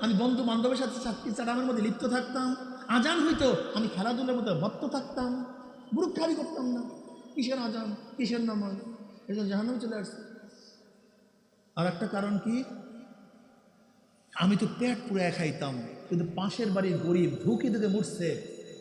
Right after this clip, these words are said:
তাকে এক লোকমা খাওয়ার ব্যবস্থা করি নাই। আমার মেয়ের বিবাহ তো সিঙ্গাপুর থেকে বাজার করেছি, কিন্তু পাশের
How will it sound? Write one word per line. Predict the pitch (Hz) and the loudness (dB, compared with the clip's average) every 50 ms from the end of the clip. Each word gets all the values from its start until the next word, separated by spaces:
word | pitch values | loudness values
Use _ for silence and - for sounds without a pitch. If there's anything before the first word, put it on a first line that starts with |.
| - - | -6 -6
তাকে | - - 202 - | -6 -6 -6 -6
এক | 190 196 - - - 220 | -6 -6 -6 -4 -4 -2
লোকমা | 247 247 233 214 | -2 -2 -2 -4
খাওয়ার | - - 185 185 185 170 | -2 -2 -2 -2 0 0
ব্যবস্থা | 170 175 202 185 - 196 170 151 | 0 0 -2 -2 -4 -6 -6 -4
করি | 160 123 147 143 | -4 -4 -4 -4
নাই। | 143 135 120 113 117 - - - - - - - - - - - - - | -4 -4 -4 -6 -8 -12 -16 -18 -20 -20 -20 -20 -20 -20 -20 -20 -10 -2
আমার | 180 202 202 202 190 180 | 0 2 4 4 4 4
মেয়ের | 190 208 214 208 170 | 4 4 6 6 6
বিবাহ | 185 208 220 233 254 262 | 6 4 4 4 4 2
তো | - 226 | 2 0
সিঙ্গাপুর | 185 - 247 214 202 240 240 - 302 247 - - | 0 2 2 2 4 2 2 2 0 -2 -2 0
থেকে | 240 240 | 0 2
বাজার | 196 190 196 185 214 233 202 | 2 2 2 0 0 0 0
করেছি, | 196 190 180 170 - - 170 - - - - - - - - - - - - - - | 0 0 0 0 0 -2 -4 -4 -4 -6 -10 -12 -14 -14 -14 -16 -18 -18 -20 -8 -2
কিন্তু | 185 175 175 175 | -2 -2 0 0
পাশের | 196 214 202 - 226 | 0 0 0 0 0